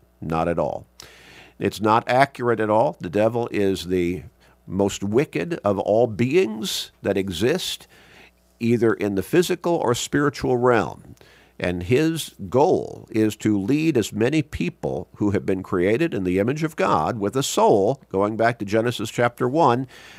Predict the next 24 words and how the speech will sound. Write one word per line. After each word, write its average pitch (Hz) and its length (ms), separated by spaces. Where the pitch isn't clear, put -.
verses 104 300
twenty-six 117 560
and - 100
twenty-seven, 117 760
to 135 120
pull 151 280
as 120 100
many 160 240
of 143 80
those 139 300
of, 117 180
as, 107 240
as 101 220
possible 107 600
away 95 320
from 101 280
God 87 520
and 92 200
into 117 440
eternal 101 400
condemnation 87 840
in 76 120
hell. 71 380
The 110 320